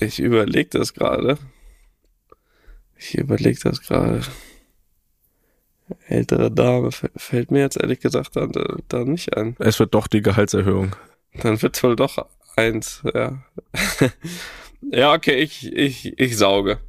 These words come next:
Speaker 1: Das ist übrigens, also, alles, was ich wirklich bisher gemacht habe,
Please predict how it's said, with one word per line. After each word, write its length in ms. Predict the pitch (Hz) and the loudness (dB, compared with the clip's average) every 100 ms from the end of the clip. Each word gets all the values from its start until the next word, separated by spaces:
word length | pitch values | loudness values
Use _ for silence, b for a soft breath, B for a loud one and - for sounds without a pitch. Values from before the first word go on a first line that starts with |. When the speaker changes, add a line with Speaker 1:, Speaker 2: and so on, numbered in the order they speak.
| - - | -4 2
Speaker 1:
Das 160 | 147 | 4
ist 120 | 180 | 4
übrigens, 480 | 170 175 180 175 175 | 2 4 4 4 2
also, 480 | 131 147 147 147 139 b b b b - - - | 2 4 6 4 2 b b b b -20 -20 -2
alles, 340 | - 147 160 151 | 2 4 4 4
was 140 | 151 | 2
ich 220 | 143 - | 2 0
wirklich 320 | 139 139 135 - | 0 2 -2 2
bisher 480 | 156 - - 147 | 2 4 2 2
gemacht 400 | 147 147 160 - | 4 4 2 4
habe, 420 | 156 160 165 180 | 4 4 4 4